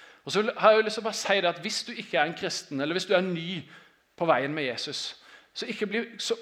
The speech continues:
opphengt i at, «Åh, nå må jeg tenke», for dette kan være veldig radikalt annerledes tanker, det som jeg har sagt i dag, hvis du er der. Så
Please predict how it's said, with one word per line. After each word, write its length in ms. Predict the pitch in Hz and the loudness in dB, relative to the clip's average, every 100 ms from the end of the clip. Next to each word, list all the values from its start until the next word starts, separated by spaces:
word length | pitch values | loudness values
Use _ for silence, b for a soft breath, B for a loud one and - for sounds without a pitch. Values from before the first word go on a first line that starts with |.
| 220 | -6
opphengt 400 | - - 180 196 | -8 -2 0 0
i 20 | |
at, 120 | 196 220 | 0 0
«Åh, 200 | 196 - | 0 -2
nå 80 | 170 | -2
må 120 | 180 | -2
jeg 80 | 180 | 0
tenke», 380 | 202 143 - 185 | -4 -2 -2 -2
for 140 | - 180 | -2 -2
dette 160 | 180 | 0
kan 120 | 190 190 | 2 4
være 180 | 175 | 4
veldig 220 | 180 135 135 | 2 -2 -2
radikalt 480 | 147 170 143 143 - | -2 -2 -2 -2 -4
annerledes 380 | 143 120 139 - | -6 -4 -6 -6
tanker, 300 | 151 - 151 | -8 -6 -6
det 80 | 131 | -4
som 120 | 135 | -4
jeg 80 | 131 | 0
har 240 | 135 139 - | 2 0 -2
sagt 320 | - 143 - | -8 -8 -2
i 60 | 160 | 0
dag, 180 | 226 262 B B B B - | 0 -2 B B B B -12
hvis 140 | 135 | -8
du 60 | 143 | -2
er 80 | 120 | -2
der. 220 | 101 95 - _ _ b b b b b _ _ _ _ _ - | -2 -6 -18 _ _ b b b b b _ _ _ _ _ -4
Så 180 | - | 4